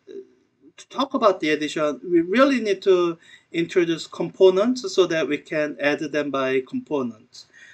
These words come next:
So let me, um, use the remaining five to, oh, ten minutes <laughs> to talk about those vector components. Uh, by the way, there's, um, fat simulation that's really useful in visualizing all this and also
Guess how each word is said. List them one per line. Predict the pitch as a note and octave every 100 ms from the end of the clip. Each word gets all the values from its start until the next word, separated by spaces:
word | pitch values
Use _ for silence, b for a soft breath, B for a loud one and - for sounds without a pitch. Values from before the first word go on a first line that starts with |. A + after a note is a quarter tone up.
| b
So | - E3 C#3+ C#3
let | C#3+ D#3+
me, | E3+ E3 E3 D#3+ -
um, | C#3 C3 C3+
use | F3+ F3 F#3
the | F#3+
remaining | D#3+ D#3+ E3+ E3 E3 D#3 D#3 D3+ _ _
five | E3 D#3+ D#3
to, | - D#3 C#3+ C3+
oh, | B2 A2+ _
ten | - D3+
minutes | D#3+ F3+ - - B C#4+
<laughs> | A3+ -
to | - D#3 D3+ C#3+
talk | A3+ A#3+
about | A#3 A3 G#3 G3+ F#3 D3+ E3
those | G3 F#3+ F#3 F#3
vector | F#3 F#3 F#3 F#3+ F#3
components. | F3 C#3+ C#3+ C3 A#2 - - B B B
Uh, | F3+
by | A#3+ C#4
the | D4
way, | C4 A#3 -
there's, | G3+ C4+ C#4 C4
um, | A3 G#3+ G3+ F#3+ _ G4 F#4+
fat | - D4 D4
simulation | C4+ B3+ A#3 A3 G#3+
that's | G3 F#3+
really | F#3+ G3 A#3 G3+
useful | E3 G#3 - - G#3+ G3+ F#3
in | F3+ F3+
visualizing | F3 F#3+ A3+ A3 G#3 G3+ G3+
all | F#3
this | F3+ F#3+ A#3
and | G3+
also | F3 E3 - F3 E3